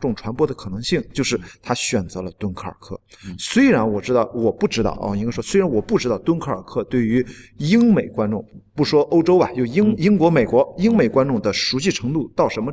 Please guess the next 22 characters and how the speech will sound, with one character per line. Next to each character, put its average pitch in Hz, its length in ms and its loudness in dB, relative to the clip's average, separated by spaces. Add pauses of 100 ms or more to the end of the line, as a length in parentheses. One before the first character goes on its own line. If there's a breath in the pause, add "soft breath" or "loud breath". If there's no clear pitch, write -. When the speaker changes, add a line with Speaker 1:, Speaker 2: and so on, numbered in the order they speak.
Speaker 1:
程 101 260 -8
度 190 80 2
啊？ - 160 2
是 - 140 -8
不 123 80 -2
是 113 40 0
家 - 140 -2
喻 - 60 -2
户-， 147 160 -2
Speaker 2:
应 208 40 -6
该 247 160 -2
是 247 120 -8
很 90 200 -10
熟 - 160 -12
悉。 95 140 -4
Speaker 1:
应 226 140 6
该 254 180 6
是 185 320 2
家 - 260 0
喻 196 160 4
户 151 240 0
晓， 117 160 2